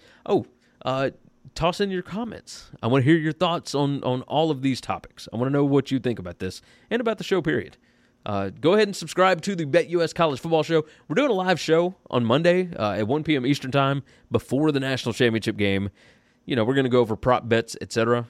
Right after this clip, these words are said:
It's always a blast over there, so make sure that you are subscribed to that channel as well. Uh, if there's anything that you want me to talk about on the show, you hit me up on X or Twitter, whatever you wanna call it, uh, at Winning Cures,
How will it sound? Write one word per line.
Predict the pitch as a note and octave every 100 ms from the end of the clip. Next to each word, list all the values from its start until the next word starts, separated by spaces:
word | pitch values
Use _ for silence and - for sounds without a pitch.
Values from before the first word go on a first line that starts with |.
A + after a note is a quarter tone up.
| _
It's | - A2+
always | B2 A#2
a | G#2
blast | A2 A2+ -
over | A2+
there, | A2 A2
so | -
make | G2+ G#2
sure | -
that | G#2 F2+
you | G#2+
are | G2
subscribed | - - G#2+ G2
to | F#2
that | G2
channel | - G2+ F#2+
as | G2
well. | C#3 A#2 - _ _ _
Uh, | - G2 F2 -
if | A2+
there's | B2 B2
anything | A3 A3 A3
that | G#3
you | A3
want | A3+ G#3
me |
to |
talk | G#3 G#3+
about | - G#2+
on | G#2
the | F#2+
show, | A2+ F2+ - _ _ _
you | G#2+
hit | A#2+
me | E3
up | E3+ -
on | C3 D#3 E3+
X | D3 E3 -
or | F#2+ F#2+
Twitter, | - D#3 D3+
whatever | C3 C#3+ C3+
you | A#2
wanna | A#2 G#2
call | - A2+
it, | A#2 _ _ _ -
uh, | G2+ F#2+ - _ -
at | C#3+ -
Winning | C#3 C3+
Cures, | G#2+ D#3 F3 F#3 -